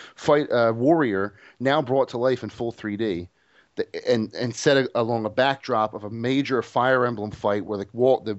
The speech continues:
the floor caves in and you're inside the castle, then the floor caves in again and you're, like, underneath it.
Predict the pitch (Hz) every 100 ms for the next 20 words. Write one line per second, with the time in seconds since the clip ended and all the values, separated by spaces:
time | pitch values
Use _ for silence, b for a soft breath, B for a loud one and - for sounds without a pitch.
0 | 95 107 - 147 151 147 139 131 120 127
1 | 127 107 113 127 - 117 104 - 104 101
2 | 107 107 B B 131 123 - 143 131 -
3 | 135 123 120 104 135 135 123 107 107 107
4 | 98 - 127 113 120 135 131 104